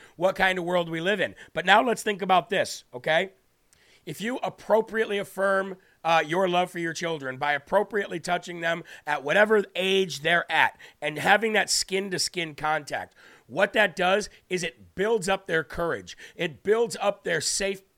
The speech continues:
you know, "I'm safe at home. My dad's telling me everything's gonna be okay. My mom's telling me everything's gonna be okay." You know, they hug us, they give us kisses, they let us know that we're strong, right? They let us know that we are strong. And that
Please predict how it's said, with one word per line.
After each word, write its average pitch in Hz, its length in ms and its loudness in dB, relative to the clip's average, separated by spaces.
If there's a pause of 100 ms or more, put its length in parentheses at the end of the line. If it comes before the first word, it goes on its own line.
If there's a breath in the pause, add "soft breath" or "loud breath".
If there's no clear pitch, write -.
you 180 140 -4
know, 147 180 2 (240 loud breath)
"I'm 196 160 2
safe 208 360 -2
at 165 120 -8
home. 175 360 0 (180 loud breath)
My 147 160 0
dad's 180 360 2
telling 185 280 -2
me 180 100 -2
everything's 175 340 -6
gonna 170 140 -6
be 165 140 -4
okay. 165 240 -4
My 147 140 -2
mom's 180 340 0
telling 175 240 -4
me 170 60 -4
everything's 160 300 -8
gonna 156 160 -6
be 151 120 -2
okay." 147 420 0 (260 loud breath)
You 151 80 -8
know, 156 200 2 (160 loud breath)
they 135 140 0
hug 185 260 4
us, 196 160 4
they 151 120 -4
give 180 180 -2
us 180 100 -4
kisses, 180 500 -4 (200 loud breath)
they 147 120 -4
let 190 160 4
us 202 160 -4
know 190 200 4
that 180 120 -4
we're 135 120 -6
strong, 147 640 -2 (400)
right? 156 320 0 (500)
They 139 80 -6
let 202 160 6
us 202 140 -2
know 190 180 2
that 185 140 -6
we 165 160 0
are 139 220 2 (180 soft breath)
strong. 165 800 2 (420 soft breath)
And 165 160 2
that 208 300 6